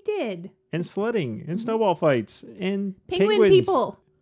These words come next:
Speaker 2: They are building lots of penguin people. There's a penguin army in our yard.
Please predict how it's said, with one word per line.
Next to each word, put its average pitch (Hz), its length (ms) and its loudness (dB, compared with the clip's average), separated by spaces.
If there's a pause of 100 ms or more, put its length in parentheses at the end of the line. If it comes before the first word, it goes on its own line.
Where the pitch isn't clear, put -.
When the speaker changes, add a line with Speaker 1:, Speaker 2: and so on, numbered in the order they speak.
(180)
Speaker 2:
They 120 160 -4
are 113 180 -6
building 117 420 -6
lots 117 300 -4
of - 60 -14
penguin 120 260 -2
people. 113 260 -4
There's 131 160 -4
a 156 60 0
penguin 180 420 -2
army 151 360 -2
in 127 80 -4
our 120 100 -4
yard. 110 460 -2